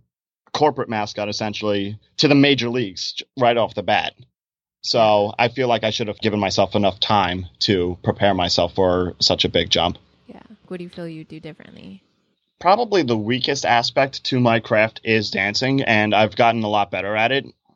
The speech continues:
Speaker 1: lately. So probably, like, spending time learning from other characters, especially at the All-Star game, that helps a lot. Learning from other characters, the performance arts and the interactions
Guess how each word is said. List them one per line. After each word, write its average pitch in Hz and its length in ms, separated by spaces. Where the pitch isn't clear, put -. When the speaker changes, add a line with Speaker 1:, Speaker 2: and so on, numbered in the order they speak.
Speaker 1:
lately. 139 480
So 113 520
probably, 120 880
like, 107 220
spending 123 440
time 113 220
learning 123 320
from 117 200
other 104 360
characters, 104 480
especially 117 400
at 104 100
the 107 100
All-Star 104 320
game, 95 200
that 95 120
helps 101 240
a 101 40
lot. 101 320
Learning 123 420
from 117 180
other 107 200
characters, 95 640
the 117 80
performance 110 840
arts 104 440
and 92 380
the 104 100
interactions 104 920